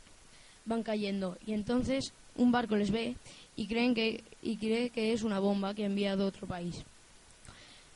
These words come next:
Entonces avisa al presidente de ese país y cuando llegan a una ciudad, un avión les corta todos los hilos que sujetan las gaviotas al melocotón y caen en, justo en el Empire State,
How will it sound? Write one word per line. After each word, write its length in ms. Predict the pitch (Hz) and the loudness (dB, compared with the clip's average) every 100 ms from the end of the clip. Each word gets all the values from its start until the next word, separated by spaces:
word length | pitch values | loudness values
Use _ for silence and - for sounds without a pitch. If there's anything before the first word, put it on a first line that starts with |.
| - | -4
Entonces 320 | 208 254 247 | 2 4 4
avisa 260 | 214 226 247 | 4 4 2
al 80 | |
presidente 560 | 240 240 233 233 220 214 | 2 0 0 -2 -2 -2
de 300 | 202 196 196 | 0 0 0
ese 180 | 202 220 | -2 0
país 380 | 214 220 220 220 - - - - - - - | 0 -2 -6 -12 -18 -20 -20 -20 -20 -20 -10
y 160 | 240 233 | -4 0
cuando 240 | 214 202 | 0 0
llegan 320 | 202 226 254 254 | -2 -2 -2 -2
a 120 | 240 | -2
una 220 | 240 240 | -2 -2
ciudad, 380 | 240 233 233 220 - | -2 -2 -2 -4 -10
un 100 | - | -8
avión 400 | 240 233 233 233 | -6 -4 -2 -2
les 120 | 226 202 | -4 -4
corta 300 | 220 214 220 | -4 -4 -4
todos 320 | 220 214 196 | -2 -4 -4
los 220 | 208 196 | -4 -2
hilos 220 | 214 214 | 0 0
que 180 | 208 202 - - | -2 -6 -8 -10
sujetan 380 | 220 208 214 220 | -6 -4 -2 -2
las 140 | 196 | -2
gaviotas 480 | 202 202 196 202 202 - - - - - - | -4 -4 -4 -6 -8 -14 -20 -20 -20 -18 -8
al 140 | 214 | -6
melocotón 500 | 208 196 202 202 185 175 - - - - - | -4 -6 -8 -8 -8 -10 -18 -20 -20 -20 -20
y 80 | - | -14
caen 400 | 202 233 233 269 - | -6 -4 -2 -2 -4
en, 180 | 226 220 233 - | -2 -2 -6 -18
justo 520 | - 247 233 - 269 - | -4 0 0 2 0 0
en 260 | - 220 214 | -6 -2 0
el 160 | 208 | 0
Empire 320 | 202 202 214 | 0 2 0
State, 300 | 202 - 185 | -2 -6 -12